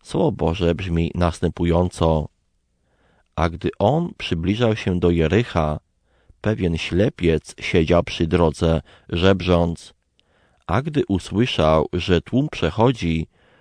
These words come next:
dowiadywał się, co się dzieje. Powiedzieli mu wtedy, że Jezus Nazareński przechodzi, i zaczął wołać: „Jezusie, Synu Dawidowy,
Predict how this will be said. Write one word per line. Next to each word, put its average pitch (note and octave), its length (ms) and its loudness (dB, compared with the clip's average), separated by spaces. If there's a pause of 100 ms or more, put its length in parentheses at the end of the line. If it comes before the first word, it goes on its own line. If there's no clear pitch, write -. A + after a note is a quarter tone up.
(140)
dowiadywał G2 680 2
się, F2+ 380 0
co F2 180 -2
się F2 180 -2
dzieje. F2 540 2 (760)
Powiedzieli G#2 600 0
mu G2 140 0
wtedy, E2+ 680 0 (460)
że E2+ 240 2
Jezus C3+ 380 -2
Nazareński E2+ 680 0
przechodzi, E2+ 840 -2 (560)
i B2+ 100 -2
zaczął E2 360 0
wołać: E2 680 0 (520)
„Jezusie, G2+ 880 2 (180)
Synu D#3 360 -2
Dawidowy, F#2+ 840 0